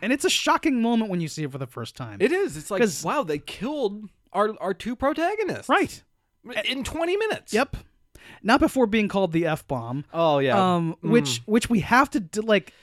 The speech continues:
Speaker 1: you know.
Speaker 2: We didn't talk about it in the first
Speaker 1: We
Speaker 2: episode,
Speaker 1: didn't.
Speaker 2: which is fine.
Speaker 1: 'Cause there was only one instance of it.
Speaker 2: It's in this movie a couple times.
Speaker 1: Yes. I counted
Speaker 2: It's the
Speaker 1: three.
Speaker 2: sequel. You gotta double it up.
Speaker 1: Compare, co-, when, uh, counting the credit sequence, there's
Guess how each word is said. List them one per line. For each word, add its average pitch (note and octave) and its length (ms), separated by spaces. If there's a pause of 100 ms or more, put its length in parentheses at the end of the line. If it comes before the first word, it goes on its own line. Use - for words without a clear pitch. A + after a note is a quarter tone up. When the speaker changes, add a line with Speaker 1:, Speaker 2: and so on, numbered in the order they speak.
Speaker 1:
you A3 140
know. G3 180
Speaker 2:
We A3 100
didn't C#4 220
talk A3 220
about G#3+ 140
it G3+ 40
in F#3+ 60
the F3+ 60
first G3 320
Speaker 1:
We F3 40
Speaker 2:
episode, F#3+ 280
Speaker 1:
didn't. E3+ 200
Speaker 2:
which D#3+ 160
is E3+ 100
fine. G#3+ 600
Speaker 1:
'Cause F#3 100
there A3+ 100
was A#3 100
only C#4 160
one G#3+ 240
instance D#3 380
of A#2 160
it. G2 120 (160)
Speaker 2:
It's E3 140
in A#3+ 120
this G#3+ 160
movie F#3 160
a D3+ 40
couple C#3 240
times. F#2+ 320
Speaker 1:
Yes. E3+ 480 (200)
I G3 80
counted C4+ 240
Speaker 2:
It's A3 80
the A#3 80
Speaker 1:
three. A#3+ 180
Speaker 2:
sequel. F3+ 200
You C#3+ 80
gotta E3+ 160
double F3+ 320
it E3+ 80
up. F3+ 240
Speaker 1:
Compare, D4+ 500
co-, D4 220
when, A#3+ 180
uh, A#3+ 80
counting D#4 320
the D4+ 80
credit G#3 320
sequence, F3+ 380
there's F#3+ 240